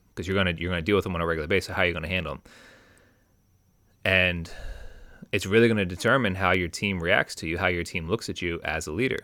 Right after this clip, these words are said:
or not. A bad leader is going to take the, the beating from leadership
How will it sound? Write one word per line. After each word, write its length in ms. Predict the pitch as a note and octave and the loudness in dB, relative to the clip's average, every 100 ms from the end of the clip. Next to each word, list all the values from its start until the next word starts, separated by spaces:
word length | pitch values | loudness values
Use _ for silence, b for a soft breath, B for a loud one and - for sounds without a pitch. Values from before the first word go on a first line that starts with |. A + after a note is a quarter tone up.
| - | -8
or 340 | D2 D#2+ G2 _ - | -4 -4 -4 _ -6
not. 260 | D3+ - _ _ _ - | -4 -4 _ _ _ -4
A 60 | |
bad 300 | - A#2 D#3+ | 6 10 10
leader 380 | A#2 F2+ F2+ G#2 _ _ - | 8 4 2 -2 _ _ -2
is 140 | G2 F#2 | -2 4
going 360 | G#2+ G2 F#2+ | 4 4 2
to 480 | - G2+ F#2 F2+ F2+ - | 0 0 2 2 -2 -6
take 320 | - B2 C3 | 2 4 4
the, 380 | - F#2+ F2 E2+ _ _ _ _ - | 2 4 4 0 _ _ _ _ -2
the 100 | F2+ | -2
beating 640 | - A2 A2+ G#2 F#2 F#2 - - | 0 2 4 2 0 -6 -10 -20
from 320 | - G2+ F#2 | -4 -2 0
leadership 600 | G#2 B2 G2 - D2+ - | 2 2 2 0 -2 -4